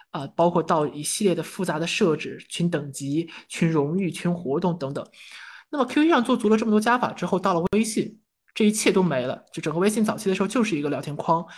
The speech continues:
你可以发布语音消息。这种语音消息呢，本身就是一种所谓的克制，它是一种产品在，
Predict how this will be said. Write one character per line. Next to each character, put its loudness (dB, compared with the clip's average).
你 0
可 2
以 6
发 4
布 2
语 -2
音 4
消 4
息。 -8
这 0
种 6
语 6
音 4
消 2
息 -2
呢， -6
本 -6
身 0
就 -2
是 0
一 -2
种 -4
所 -4
谓 -2
的 -4
克 2
制， -10
它 -2
是 0
一 2
种 -2
产 -2
品 0
在， 0